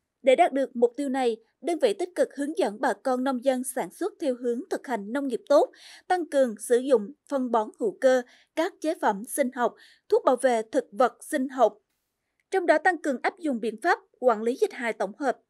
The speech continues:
sức khỏe cây trồng tổng hợp để nâng cao năng suất, chất lượng sản phẩm, đồng thời khuyến cáo người dân chỉ dùng các thuốc sinh học đã được đăng ký trong danh mục được phép sử dụng ở Việt Nam. Đặc biệt, cần sử dụng các loại chế phẩm sinh học chứa các vi sinh vật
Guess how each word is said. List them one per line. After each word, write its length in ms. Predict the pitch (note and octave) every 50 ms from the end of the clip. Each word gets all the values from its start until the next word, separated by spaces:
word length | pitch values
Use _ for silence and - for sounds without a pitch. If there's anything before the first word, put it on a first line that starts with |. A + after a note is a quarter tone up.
| _ _ -
sức 180 | - - G#4 G#4
khỏe 200 | - - C4+ G#3
cây 180 | G3 - D4+ C#4+
trồng 260 | D4 C#4 B3 G#3+ G3
tổng 220 | - - B3+ B3+ A3+ -
hợp 180 | D4+ C#4 - - _ _ - - _ -
để 100 | C#4 C#4
nâng 140 | D#4 F4 E4+
cao 160 | - E4 D4+
năng 200 | C#4 D4+ C#4+ C4+
suất, 240 | - - F#4+ B4 - _ _ _ _ _ _ -
chất 160 | A#4 C5 -
lượng 260 | F#4+ F4 C4+ A3 G#3+
sản 220 | - - F#4 G#3 -
phẩm, 300 | - C4+ A3+ G3+ G#3 D4 - -
đồng 180 | D4 C#4+ C4 B3
thời 200 | D4+ D#4 C#4+ C4+
khuyến 240 | - D#4 E4+ F4+ D#4+
cáo 180 | - D4 D4
người 220 | F#4 A#4 A#4+ F#4+ A#3 -
dân 180 | D4 E4 D#4 D4+ - - - - - _ -
chỉ 120 | - C#4 B3+
dùng 320 | D#4+ F4+ E4 D4+ C4 B3 -
các 160 | E4+ G4+ G#4+ -
thuốc 160 | G4 G#4 G#4+ G#4+ -
sinh 160 | - D#4+ D#4+ D#4
học 220 | D#4+ C#4+ A#3+ -
đã 100 | G#3 A#3
được 180 | A3+ C#4 - A#3
đăng 160 | D4 C#4+ B3
ký 200 | - C4+ C#4 D4+
trong 220 | - F#4+ E4+ C#4+
danh 180 | D4+ C#4+ D4 C4
mục 200 | C4 A3 - - _ - - _ -
được 180 | B3+ D4 C#4 - -
phép 140 | F4+ A4 A#4+ - -
sử 80 | D4+
dụng 220 | B3+ G#3 B3 A#3+ - -
ở 100 | A3 A#3+
Việt 200 | B3+ D#4 - B3
Nam. 300 | C4 D4 D4 C#4+ D4 D4+ -
Đặc 200 | - A#3+ G#3+ -
biệt, 200 | A3 B3 A#3 A3 _ - - _ _ _
cần 260 | - D#4 D4+ C#4+ C4 C#4+
sử 220 | - - C#4+ B3
dụng 380 | C#4 C#4+ D#4 C4+ G#3+ G#3 A3+ D4 -
các 180 | - F4+ F4 E4+
loại 240 | D#4 C#4+ A#3+ G#3+ G#3
chế 180 | - C4+ D4+ F4+ -
phẩm 180 | F4 C4+ D#4 D4+
sinh 220 | - - D4 C4+
học 220 | C#4 C4+ E4+ - _ _ - - - - _ _
chứa 200 | - C#4 D4 D#4+ D#4+ - -
các 180 | G4 G#4 B4 _ _ E4+ D4+ C4+
vi 200 | D#4 D#4 D4+ D4 D4+ -
sinh 180 | D4+ C#4 C4
vật 180 | - C#4 A3+